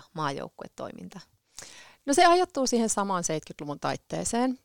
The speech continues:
Speaker 2: Eli niin kuin mä mainitsin aiemmin, niin naiset oli tosiaan järjestäytynyt tällaisiin omiin liittoihin ja,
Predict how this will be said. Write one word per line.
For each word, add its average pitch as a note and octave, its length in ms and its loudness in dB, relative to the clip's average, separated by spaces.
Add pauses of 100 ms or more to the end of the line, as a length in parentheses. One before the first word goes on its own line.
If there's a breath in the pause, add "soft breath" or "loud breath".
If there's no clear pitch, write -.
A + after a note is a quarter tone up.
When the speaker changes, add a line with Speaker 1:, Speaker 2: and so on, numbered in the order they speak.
(100)
Speaker 2:
Eli E3+ 220 -4
niin E3+ 140 -6
kuin F3+ 120 -6
mä F3 60 -4
mainitsin F3 440 -4
aiemmin, D#3+ 500 -2
niin D3 180 -4
naiset D#3 340 -6
oli D#3 120 -6
tosiaan D#3+ 320 -8
järjestäytynyt E3 760 -6
tällaisiin F3+ 320 -6
omiin F3+ 340 -6
liittoihin F3+ 680 -4
ja, E3 220 -2